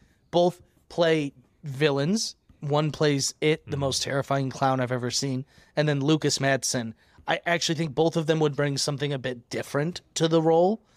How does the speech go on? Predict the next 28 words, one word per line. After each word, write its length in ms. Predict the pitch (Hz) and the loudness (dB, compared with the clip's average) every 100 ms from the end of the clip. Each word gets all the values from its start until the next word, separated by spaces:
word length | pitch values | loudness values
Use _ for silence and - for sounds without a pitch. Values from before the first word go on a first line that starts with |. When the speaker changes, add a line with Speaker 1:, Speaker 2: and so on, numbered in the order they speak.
| _ _ - | _ _ -2
Speaker 1:
And 200 | 160 151 | -2 0
so 440 | - 151 135 - | 0 2 0 -4
I, 160 | - 156 - | -12 -12 -2
I 120 | 151 | 0
think 180 | 156 156 | 0 -2
either 220 | 170 156 | 0 2
of 120 | 151 | 2
them 100 | 151 | 2
would 160 | 143 135 | 0 0
kill 180 | 175 151 | 2 2
it. 100 | - _ _ _ | 0 _ _ _
We, 180 | 165 175 - | 0 0 0
uh, 80 | 170 - - | -6 -6 -4
we 120 | 165 | 2
gotta 220 | 160 160 | 4 4
mention 380 | 151 143 151 143 | 4 2 2 2
that 120 | 135 | 2
our 140 | 131 131 | 2 2
man, 320 | 131 127 127 | 2 2 0
uh, 240 | 127 127 120 | 0 0 2
Nicholas 640 | 151 151 131 127 - - - | 2 2 0 0 -2 -2 -2
Hoult 400 | 127 113 113 - - | -2 -2 -4 -8 -6
is 160 | 135 | -6
also 520 | - 151 147 - 147 139 | -2 0 0 0 -2 -4
maybe 360 | 135 139 135 | -4 -4 -4
in 100 | 139 | -6
contention 640 | 143 131 127 127 - 123 | -10 -6 -6 -4 -6 -6
for 640 | 117 - 147 139 135 135 | -10 -2 2 4 4 2